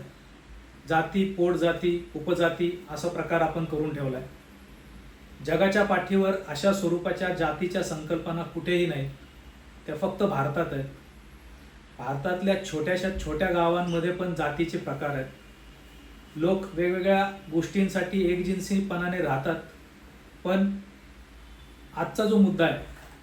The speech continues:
जो पूर्वापार समाजसुधारकांनी, प्रामुख्याने महाराष्ट्रातल्या समाजसुधारकांनी रोटी बेटी व्यवहार या नावाने जो काही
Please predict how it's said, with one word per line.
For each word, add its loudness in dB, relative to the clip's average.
जो 4
पूर्वापार 8
समाजसुधारकांनी, 0
प्रामुख्याने -2
महाराष्ट्रातल्या -2
समाजसुधारकांनी -4
रोटी 2
बेटी 6
व्यवहार 4
या 0
नावाने 2
जो -4
काही -4